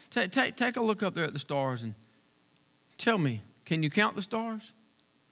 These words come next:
Isn't it awesome that God can? "He telleth the number of the stars and calleth them all by name." Isn't that amazing? Isn't it amazing that he knows every hair on your head, that he even cares to know the ones that are missing, which are many?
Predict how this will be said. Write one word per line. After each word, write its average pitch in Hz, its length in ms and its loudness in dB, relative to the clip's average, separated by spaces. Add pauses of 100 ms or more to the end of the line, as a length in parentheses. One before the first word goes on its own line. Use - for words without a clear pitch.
(540)
Isn't 277 180 4
it 214 60 4
awesome 175 360 4
that 123 100 0
God 156 340 4
can? 180 380 -2 (760)
"He - 140 -10
telleth 180 400 0
the 143 60 -2
number 160 300 2
of 151 80 -2
the 123 80 -6
stars 156 440 -2
and 113 120 -6
calleth 165 380 -2
them 139 100 -2
all 147 180 0
by 143 160 0
name." 139 280 2
Isn't 214 140 -6
that 127 100 -6
amazing? 135 560 -2 (840)
Isn't - 220 0
it 208 120 4
amazing 151 540 4
that 139 120 0
he 131 100 0
knows 143 360 2
every 147 260 2
hair 135 240 2
on 127 180 0
your 139 180 0
head, 135 320 0
that 127 120 0
he 131 60 0
even 170 300 -2
cares 143 460 -4
to 156 100 -6
know 165 340 -4 (920)
the 143 80 0
ones 147 260 4
that 139 120 2
are 135 60 4
missing, 160 580 4
which 139 200 -4
are 131 80 0
many? 175 380 2